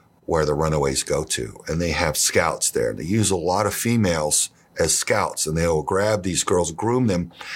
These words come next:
"Hey, see, you're on the street. You know, what's going on? You know, your parents suck. Yeah, I get it. You know, my, I was in the same boat. Hey, we have a little crew over here. We're kinda like a little tribe. We take care of each other.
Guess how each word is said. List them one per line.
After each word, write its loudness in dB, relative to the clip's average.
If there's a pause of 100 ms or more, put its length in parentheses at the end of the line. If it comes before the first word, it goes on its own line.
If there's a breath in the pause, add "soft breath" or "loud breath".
(140 loud breath)
"Hey, 2 (260 loud breath)
see, 0
you're 2
on 2
the 0
street. 0
You 2
know, 2
what's -2
going 0
on? 0 (260 loud breath)
You -4
know, 2 (280 loud breath)
your 0
parents 0
suck. 2
Yeah, 2
I 0
get 0
it. 0
You -2
know, 2
my, -2
I 0
was 0
in 0
the 2
same 2
boat. 2 (160 loud breath)
Hey, 4
we 2
have 2
a 0
little 2
crew 0
over 2
here. 0
We're 0
kinda 2
like 0
a -4
little 0
tribe. 0
We -2
take 0
care 4
of 2
each -2
other. 2